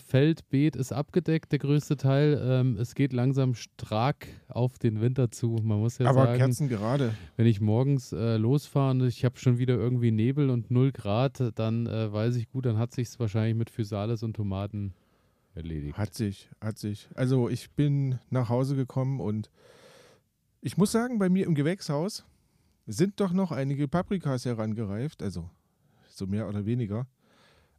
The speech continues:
Speaker 2: Ähm, leider, mein Pflegepersonal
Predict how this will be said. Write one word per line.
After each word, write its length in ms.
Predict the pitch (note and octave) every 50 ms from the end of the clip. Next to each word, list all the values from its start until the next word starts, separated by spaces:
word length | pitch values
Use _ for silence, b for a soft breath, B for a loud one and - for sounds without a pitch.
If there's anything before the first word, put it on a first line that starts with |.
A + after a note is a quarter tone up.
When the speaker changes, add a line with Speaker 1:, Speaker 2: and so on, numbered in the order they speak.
| b -
Speaker 2:
Ähm, 340 | A2+ A2 G#2 G#2 G#2 G#2 G2
leider, 540 | G2 G2 A#2 C3+ B2+ A2+ G#2+ B2 D3 D#3 - _ _ _ _ _ _ _ _ _ _ _ _ _ _ _ _ -
mein 180 | G#2+ A2 A2+ G#2+
Pflegepersonal 920 | - C3+ C3+ C#3+ C#3+ D3+ C#3 B2+ A#2 G#2+ A2+ A2 G#2 G2 G2+ G#2 A#2 C#3